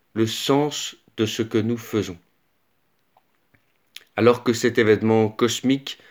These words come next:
le soit en notre âme, qu'il prenne toute notre âme, tout notre cœur, les douleurs comme les joies,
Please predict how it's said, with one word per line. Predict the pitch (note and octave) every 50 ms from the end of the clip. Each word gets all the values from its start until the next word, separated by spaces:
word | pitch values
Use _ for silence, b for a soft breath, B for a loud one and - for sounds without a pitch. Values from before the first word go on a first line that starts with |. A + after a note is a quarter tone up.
| b b b b b b b b b b b _
le | - A#2+ B2
soit | A2+ - - - A#2+ B2 B2 - - - -
en | A#2 B2 B2
notre | A2+ A#2 A2 A2+ - -
âme, | G#2+ G2+ G2+ G#2 F#2 F#2 - _ _ _ _ _ _ _ _ _ -
qu'il | - D3 C#3+ B2+ A#2
prenne | - - C#3 C#3+ C#3+ C#3 C3+ B2+ - _ _ _ -
toute | - G3 G3 G3+ - C#3
notre | C#3 C3+ C3+ - - C3
âme, | C3 C3 A#2+ A2 F#2 - _ -
tout | - F3
notre | E3+ D#3 D3 D3 - - C#3+
cœur, | C3 - C#3 C3 C3 B2 B2 - - _ _ _ _ _ _ _ _ _ _ _ _ _ _
les | - A2+ A#2
douleurs | A#2 C#3+ D3 C#3 C3+ C3 C3 C3 C3 - - _
comme | - A#2+ A2 A#2 A#2
les | A#2 A2+
joies, | A2+ A2 G#2+ G2 F#2+ G2 G2 -